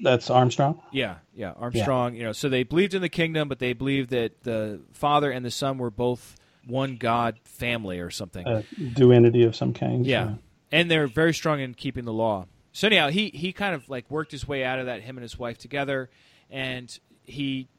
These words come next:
Speaker 2: discovered, just through reading scriptures, that the Father alone is truly God, and that the Son is his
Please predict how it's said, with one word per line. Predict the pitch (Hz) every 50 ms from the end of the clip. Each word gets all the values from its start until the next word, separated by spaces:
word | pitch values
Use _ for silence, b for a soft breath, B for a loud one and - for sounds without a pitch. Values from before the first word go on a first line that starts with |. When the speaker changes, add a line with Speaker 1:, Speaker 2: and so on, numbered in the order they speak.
| _ _ _
Speaker 2:
discovered, | - 127 - - 175 180 185 170 160 143 135 139 - - _ _ _ _
just | - - 147 135 - - _ _
through | - 139 143 143
reading | 143 147 147 147
scriptures, | 135 - - 131 - - - 131 123 117 -
that | 127 117 113 -
the | 120
Father | - - 156 160 165 156 147 139 131
alone | - 127 127 131 139 143 139 123 117 113 110 110 120 _ _ _
is | 123 120 117 - -
truly | - 131 127 117 113
God, | 104 107 101 98 98 101 101
and | - 110 117
that | 117 107 -
the | 120
Son | 107 - 147 139 135 127 123
is | 117 110 110 104 - - _
his | - 113 107 113 110 104 98 98 - -